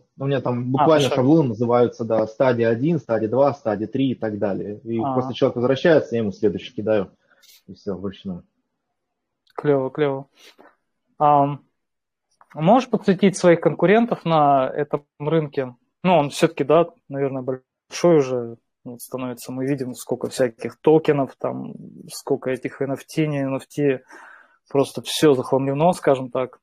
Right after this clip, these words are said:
Speaker 2: И много действительно B S, ну, булщита, да. Вот, э, э, значит, э, см-,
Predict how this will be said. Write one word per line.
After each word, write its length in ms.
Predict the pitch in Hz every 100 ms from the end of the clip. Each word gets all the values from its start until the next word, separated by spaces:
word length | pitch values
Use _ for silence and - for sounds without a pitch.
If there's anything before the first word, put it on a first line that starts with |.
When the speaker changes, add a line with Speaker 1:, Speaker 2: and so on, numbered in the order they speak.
| _
Speaker 2:
И 80 | 143
много 600 | 160 180 160 156 147 135
действительно 480 | 143 - 170 143 131
B 160 | 131 147
S, 340 | 175 196 -
ну, 100 | 151
булщита, 500 | 135 139 139 - -
да. 280 | 127 143 170 _ _ _ _ _ _ _ -
Вот, 420 | 147 139 131 -
э, 260 | 139 135 131 120 _ _ _ _ _ _ _ _ _ 294 170
э, 420 | 151 143 143 139 135 - -
значит, 280 | 151 - - 143
э, 220 | 139 151
см-, 380 | - - 190